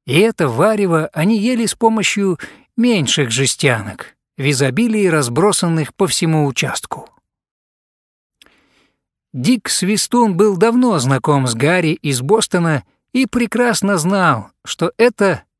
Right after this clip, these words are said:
один из наиболее пронырливых и удачливых из братства бродяг. По внешности этот человек был похож на преуспевающего скотопромышленника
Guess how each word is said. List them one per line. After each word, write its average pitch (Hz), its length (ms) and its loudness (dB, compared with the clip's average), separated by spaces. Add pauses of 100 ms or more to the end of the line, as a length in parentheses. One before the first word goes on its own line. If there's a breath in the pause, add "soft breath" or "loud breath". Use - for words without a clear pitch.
один 160 340 0
из 175 140 -2
наиболее 202 540 0
пронырливых 170 1120 0 (500 soft breath)
и 220 100 -2
удачливых 156 840 0
из 143 200 -2
братства 156 640 0
бродяг. 139 720 -2 (1120 soft breath)
По 131 140 0
внешности 135 680 0
этот 139 420 -2
человек 165 440 2
был 208 200 -2
похож 185 420 0
на 175 140 0
преуспевающего 151 880 0
скотопромышленника 185 1200 -2